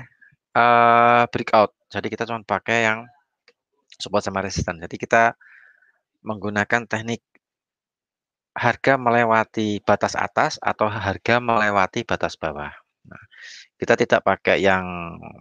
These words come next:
pola grafik, kita coba yang dua teknik ini, support sama resisten, karena karakternya kan kurang lebih hampir sama dengan,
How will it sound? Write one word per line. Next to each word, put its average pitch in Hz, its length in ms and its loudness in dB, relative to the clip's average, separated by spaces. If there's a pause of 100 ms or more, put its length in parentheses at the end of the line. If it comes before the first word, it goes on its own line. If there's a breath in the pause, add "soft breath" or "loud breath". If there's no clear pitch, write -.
pola 98 240 4
grafik, 110 480 -2 (320)
kita 107 240 -2
coba 92 320 0
yang 120 400 0 (640 soft breath)
dua 117 160 4
teknik 104 300 0
ini, 98 180 -4
support 92 240 -2
sama 90 160 -6
resisten, 87 380 -6
karena 110 300 0 (720 loud breath)
karakternya 113 640 -2
kan 147 320 -6
kurang 110 160 0
lebih 110 240 -2
hampir 104 240 -4
sama 107 400 -4
dengan, 92 400 -8